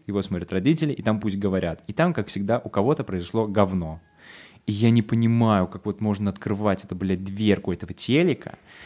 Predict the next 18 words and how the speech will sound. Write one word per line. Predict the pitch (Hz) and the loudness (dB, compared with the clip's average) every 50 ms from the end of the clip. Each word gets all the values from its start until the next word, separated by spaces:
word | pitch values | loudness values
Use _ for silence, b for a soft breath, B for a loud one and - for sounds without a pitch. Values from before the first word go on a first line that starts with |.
| B B B | B B B
себе | - - - 113 113 110 | -8 -6 -2 0 0 0
в | 98 - | 0 0
квартиру | - 107 95 95 - - - 160 180 156 117 - - | -2 -4 -2 -2 -4 -2 2 2 4 4 2 0 -4
и | - | -6
заливать | 101 92 98 104 101 101 101 98 98 110 110 107 107 - | -8 -4 -2 0 0 0 -2 0 0 2 2 2 2 0
его | 104 95 98 104 | -4 -4 -4 -4
говном | 95 95 104 87 95 104 107 107 110 110 110 110 110 - _ _ - | -2 -2 -2 0 2 2 2 2 2 2 0 -2 -4 -8 _ _ -10
какого-то | - - 123 - - 196 180 165 160 143 - 143 | -8 -8 -8 0 2 2 4 4 2 2 0 -2
человека, | - - 147 131 123 120 113 120 139 165 160 - 107 | -2 -2 0 0 0 0 0 0 0 0 -2 -4 -6
которого | 92 - 113 - 147 143 143 135 | -8 -8 -6 -4 -4 -4 -4 -4
ты | - 139 139 - _ | -6 -10 -12 -10 _
даже, | - 131 143 139 139 139 | -8 -6 -6 -6 -6 -8
сука, | - - - 147 - - 120 | -10 -10 -10 -12 -10 -10 -8
не | 107 113 | -8 -8
знаешь. | 107 104 107 107 113 120 113 95 90 - - - | -8 -6 -6 -4 -4 -4 -4 -6 -8 -10 -14 -16
Боже | 107 104 - 147 160 151 117 113 | -10 -6 -4 -2 -2 -2 -2 -4
мой, | 117 120 120 104 | -4 -4 -4 -4
да. | 92 92 - | -4 -6 -8